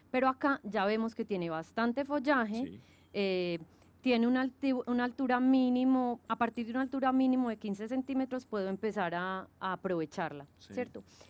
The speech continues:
Speaker 1: Si la voy a aprovechar para comidas, una que otra comida, una que otra infusión, una que
Speaker 2: Sí.
Speaker 1: otra salsa, es una poda que además la estimula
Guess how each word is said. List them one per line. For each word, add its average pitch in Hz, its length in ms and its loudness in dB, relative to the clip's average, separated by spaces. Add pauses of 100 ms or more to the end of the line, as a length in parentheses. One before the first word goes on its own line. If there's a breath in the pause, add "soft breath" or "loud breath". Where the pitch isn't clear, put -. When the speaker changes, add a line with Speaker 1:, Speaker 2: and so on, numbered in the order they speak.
(500 loud breath)
Speaker 1:
Si - 200 0
la 262 140 6
voy 262 100 4
a 285 60 2
aprovechar 269 500 0
para 240 540 4
comidas, 214 540 0
una 214 160 -4
que 220 80 -4
otra 226 120 -6
comida, 214 340 -4
una 202 260 -4
que 226 120 -4
otra 214 240 -4
infusión, 214 680 -2
una 202 160 -4
que 202 60 -10
Speaker 2:
Sí. 233 40 -4
Speaker 1:
otra 226 180 -2
salsa, 220 400 -2 (480 soft breath)
es 220 180 2
una 240 200 2
poda 247 320 4
que 254 120 -2
además 196 400 -2
la 180 120 -4
estimula 196 640 0